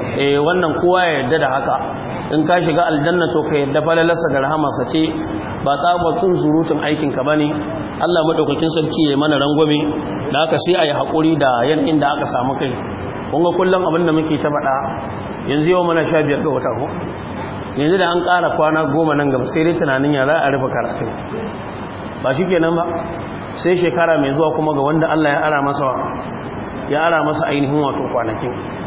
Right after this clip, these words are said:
Saboda haka aiki na addini haƙuri ake yi, musamman irin waɗannan abubuwan da suke zuwa lokaci bayan lokaci.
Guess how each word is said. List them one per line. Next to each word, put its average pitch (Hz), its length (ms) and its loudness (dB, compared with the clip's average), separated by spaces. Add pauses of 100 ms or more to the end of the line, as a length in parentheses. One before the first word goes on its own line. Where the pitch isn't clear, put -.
(260)
Saboda 175 240 4
haka 175 120 -2 (120)
aiki 175 240 2
na 165 60 2 (180)
addini 147 240 2
haƙuri 151 480 0
ake 151 240 -2
yi, 135 160 0 (960)
musamman 160 480 0
irin 160 160 2
waɗannan 147 480 2
abubuwan 143 320 2
da 127 80 0
suke 147 240 -2
zuwa 131 240 2
lokaci 139 400 0
bayan 139 240 2
lokaci. 139 400 0